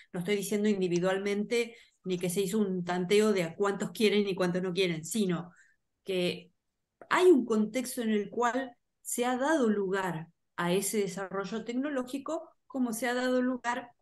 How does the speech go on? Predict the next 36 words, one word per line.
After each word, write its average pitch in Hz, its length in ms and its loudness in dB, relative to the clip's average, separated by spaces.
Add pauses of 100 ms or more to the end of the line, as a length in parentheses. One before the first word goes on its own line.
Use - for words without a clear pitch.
(640)
a 180 60 -6
ciertas 220 440 -2
formas 208 380 -4
del 220 160 -2
espacio, 262 720 -4 (160)
de 196 100 -6
la 185 80 -4
espacialidad, 196 720 -6
por 175 100 -10
ejemplo, 190 340 -8
para 190 200 -6
habitar, 247 500 -6 (260)
como 208 220 -6
se 240 120 -6
ha 220 80 -2
dado 226 220 -2
lugar 226 480 -4 (380)
a 214 120 -4
cierta 240 400 0
religiosidad 214 840 -2
o 208 60 -2
a 185 40 -6
ciertas 208 400 -6
creencias 208 480 -4
religiosas, 214 720 -4
como 202 240 -8
se 240 100 -8
ha 233 100 -4
dado, 208 220 -6
digo, 208 300 -4
esto 262 200 -8
pasa 240 420 -6 (140)
culturalmente, 269 880 -2
le 208 180 0
damos 285 320 2
lugar 180 420 -2